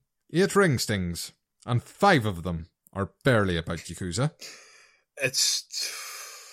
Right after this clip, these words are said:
Speaker 2: uh, uh, it's damning evidence, I think. Uh, I have to agree.
Speaker 1: The only thing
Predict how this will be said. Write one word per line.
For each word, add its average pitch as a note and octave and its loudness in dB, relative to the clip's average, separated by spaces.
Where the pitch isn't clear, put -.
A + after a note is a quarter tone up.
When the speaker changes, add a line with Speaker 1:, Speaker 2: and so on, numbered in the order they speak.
Speaker 2:
uh, A#2+ -16
uh, G#2+ -14
it's B2+ -2
damning C3+ 4
evidence, G2 -6
I A2 -10
think. - -12
Uh, G#2 -10
I F#2 -16
have G2 -12
to G#2+ -14
agree. G2 -14
Speaker 1:
The B2 -4
only D#3 0
thing G#2 0